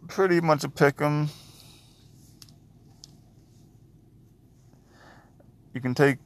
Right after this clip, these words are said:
Washington, uh, as minus one at one oh five, or take them on the money line at one fifteen. Uh, seems a little weird. I, it should be the same, I guess. Anyway.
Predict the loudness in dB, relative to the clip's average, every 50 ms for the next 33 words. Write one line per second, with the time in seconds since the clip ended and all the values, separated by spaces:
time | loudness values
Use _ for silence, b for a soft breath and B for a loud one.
0 | -4 4 8 8 8 8 8 4 -4 -6 -6 -4 -4 -2 2 4 4 4 6 6
1 | 4 4 4 2 0 -2 -2 -2 2 4 4 4 4 2 -2 -2 0 0 0 2
2 | 2 2 2 0 0 2 4 6 8 10 10 10 8 6 4 0 -4 -4 -4 -6
3 | -6 -4 -4 -4 -4 -4 -4 -2 0 0 0 0 0 0 0 0 -2 -4 -6 -10
4 | -18 -20 _ _ _ _ -18 -12 -8 -6 -6 -6 -6 -8 -10 -14 -14 -16 -16 -14
5 | -12 -8 -8 -6 -6 -6 -6 -8 -10 -12 -16 -20 -20 _ -20 -20 _ -20 -20 _
6 | _ _ _ -20 _ _ -20 -20 _ _ b b b b b b b b b _
7 | _ _ _ -20 -20 _ _ _ -20 -20 -18 -16 -14 -12 -12 -12 -14 -16 -16 -12
8 | -8 -6 -4 -2 2 2 2 4 4 2 2 2 2 2 2 2 2 0 -4 -14
9 | -20 -20 -18 -16 -12 -10 -8 -8 -8 -6 -6 -6 -6 -4 -4 -4 -4 -4 0 2
10 | 4 4 2 2 -2 -10 -14 -12 -8 -6 -4 -4 -2 -2 -4 -4